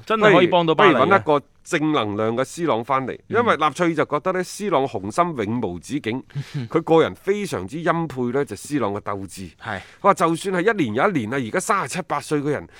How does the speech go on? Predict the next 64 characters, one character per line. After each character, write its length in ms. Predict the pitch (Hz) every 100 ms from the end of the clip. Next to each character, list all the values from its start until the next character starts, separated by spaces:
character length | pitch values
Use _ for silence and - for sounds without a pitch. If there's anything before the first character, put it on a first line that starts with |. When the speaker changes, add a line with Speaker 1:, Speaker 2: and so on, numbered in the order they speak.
| - - -
Speaker 2:
啊， 280 | 220 214 196
點 140 | 147 214
解 280 | 175 151 202 - _
嗰 120 | 160 202
個 120 | 190 -
鬥 240 | - 170 180
心 200 | 202 202
仲 140 | 156
係 100 | 139
咁 180 | 135 151
堅 340 | 147 180 180 170
定 180 | 143 120
嘅 60 |
意 200 | 135 135
志 180 | 127 127
就 120 | 123
係 60 | 110
咁 180 | 123 131
堅 240 | 160 165
強？ 120 | 160 - - -
Speaker 1:
嗯。 260 | 110 110 98
Speaker 2:
啊， 180 | 98 101 -
等 180 | 107 135
等。 180 | 107 104
Speaker 1:
嗯， 240 | 123 117 104 113 113
嗯， 60 | 113
冇 100 | 117
錯 140 | 123 110
嚇， 120 | 107 107
即 100 | 233
係 40 |
佢 480 | 135 131 139 156 113
唔 20 | 117
會 120 | 147
話 140 | 127
隨 240 | 113 110 104
住 120 | 120
個 120 | 131
年 280 | 139 110 101
紀 100 | 101 117 147 160
嘅 280 | 135 123
增 280 | 123 160 147
大 220 | 123 92
啦， 120 | 110 135
好 80 | 143
似 80 |
變 220 | 117 120 123
得 120 | 135
就， 220 | 120 92 - - - _
呃， 100 | 95
hea 280 | 92 139 143
住 140 | 127 123
踢 140 | 143
啊， 440 | 131 139 135 139 139 - -
對 120 | 147
自 140 | 123
己 100 | 143
放 300 | 160 139 139
鬆 240 | 139 156 156
要 200 | 156 151
求 200 | 120 92
啊， 100 | 104
冇 200 | 98 107
嘅。 60 | 120